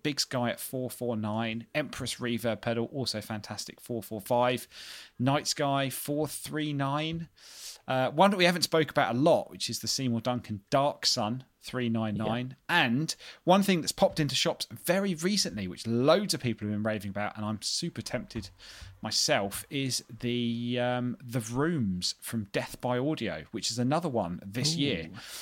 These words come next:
Speaker 1: So I think Gear of the Year is gonna be very
Speaker 2: It's gonna be the reverb, the
Speaker 1: Yeah, re-,
Speaker 2: competition.
Speaker 1: reverb pedal of the year. Maybe that's a separate category because they're, um,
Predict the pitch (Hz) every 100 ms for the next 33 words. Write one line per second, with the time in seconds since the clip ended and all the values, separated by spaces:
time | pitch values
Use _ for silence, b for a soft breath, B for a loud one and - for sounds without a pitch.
0 | B - 135 160 135 - - 165 170 135
1 | 131 151 135 110 120 113 113 147 139 127
2 | 117 120 - _ - - 175 117 113 120
3 | 123 127 127 185 160 120 101 101 - -
4 | - _ _ 131 113 127 151 170 120 127
5 | 170 170 113 175 170 160 147 - 147 143
6 | 131 139 151 123 160 165 143 123 - -
7 | - - - 151 139 107 98 123 - 127
8 | 120 - - B B B B B - -
9 | 127 127 127 131 131 131 131 131